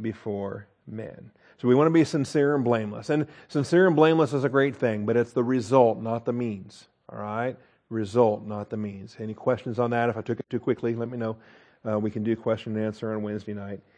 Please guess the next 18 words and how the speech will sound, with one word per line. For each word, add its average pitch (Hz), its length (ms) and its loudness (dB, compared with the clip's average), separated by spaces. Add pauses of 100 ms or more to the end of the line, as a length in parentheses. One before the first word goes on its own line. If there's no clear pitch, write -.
(200)
and 107 400 -8 (180)
take 104 260 -8
it 110 160 -12
from 117 240 -8
there. 180 240 -10 (560)
Father, 135 200 8
I 127 80 6
thank 147 220 4
you 135 80 4
for 147 100 -2
your 127 120 2
faithfulness. 143 560 2
I 123 60 0
thank 127 240 -2
you 123 60 0
for 127 120 -4
this 117 180 -2
morning. 135 340 4